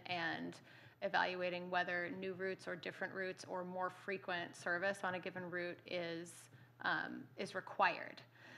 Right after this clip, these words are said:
So, um, specifically relative to A D Us,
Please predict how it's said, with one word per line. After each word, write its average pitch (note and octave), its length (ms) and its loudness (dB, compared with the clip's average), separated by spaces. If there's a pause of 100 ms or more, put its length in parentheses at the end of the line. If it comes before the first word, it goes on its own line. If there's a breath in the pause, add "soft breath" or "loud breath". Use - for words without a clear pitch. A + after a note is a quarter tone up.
(200 loud breath)
So, G3+ 540 8
um, F#3 360 6 (800)
specifically C#4+ 760 6
relative A3 480 8
to - 200 4
A G3+ 120 4
D G#3 100 0
Us, F#3+ 420 4